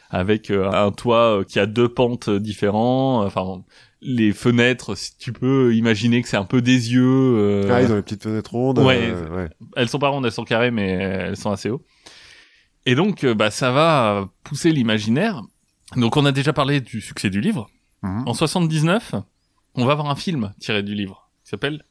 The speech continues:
Speaker 1: en français, parce que je préfère le, le, c'est, en anglais, c'est le même titre que le livre. En français, c'est Amityville, la maison du diable.
Speaker 2: Euh.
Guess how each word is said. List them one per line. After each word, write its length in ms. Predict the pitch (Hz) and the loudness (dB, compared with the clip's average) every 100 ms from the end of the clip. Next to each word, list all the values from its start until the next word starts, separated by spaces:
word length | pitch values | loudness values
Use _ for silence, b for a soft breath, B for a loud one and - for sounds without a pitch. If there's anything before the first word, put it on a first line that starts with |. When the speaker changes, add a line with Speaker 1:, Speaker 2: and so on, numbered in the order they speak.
| _ _ _ | _ _ _
Speaker 1:
en 120 | - | -10
français, 500 | 117 - - 107 139 _ | -8 -10 -12 -12 -12 _
parce 180 | - - | -20 -20
que 80 | 117 | -20
je 60 | _ | _
préfère 200 | _ - | _ -12
le, 120 | 101 101 - 101 | -10 -10 -12 -10
le, 180 | 101 104 107 - - B B B | -8 -10 -10 -14 -16 B B B
c'est, 80 | - | -4
en 160 | 120 | 0
anglais, 220 | 120 120 135 | 2 2 0
c'est 160 | - | 0
le 80 | 104 | -2
même 180 | 104 113 | -2 -4
titre 240 | - - | -8 -12
que 80 | - | -4
le 60 | 101 | -2
livre. 200 | 123 131 | -2 -4
En 40 | |
français, 280 | 101 120 185 | -4 -4 -4
c'est 140 | 170 - | -4 -4
Amityville, 640 | 117 107 104 110 131 160 - b b | -2 -2 -4 -6 -6 -6 -8 b b
la 160 | 98 | -2
maison 240 | 90 85 92 | -2 0 -2
du 140 | 87 | -4
diable. 440 | 90 110 90 127 104 - | -2 -2 -2 -6 -12 -8
Speaker 2:
Euh. 1300 | 120 82 85 87 90 92 98 104 101 104 95 95 90 | -6 -4 -4 -6 -6 -4 -4 -4 -4 -4 -4 -4 -4